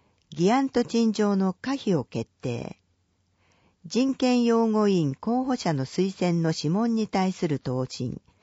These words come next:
議員案を可決。注目の議案。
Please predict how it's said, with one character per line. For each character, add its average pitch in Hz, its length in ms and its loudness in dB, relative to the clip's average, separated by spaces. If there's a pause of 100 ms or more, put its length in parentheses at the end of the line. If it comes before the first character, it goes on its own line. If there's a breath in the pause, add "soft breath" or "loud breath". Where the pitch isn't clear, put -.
(280 soft breath)
議 160 180 -4
員 180 260 -2
案 123 140 -6 (340)
を 247 140 -4
可 170 160 -6
決。 - 420 -8 (1500)
注 269 300 2
目 254 280 0
の 226 160 2
議 175 240 0
案。 160 220 -2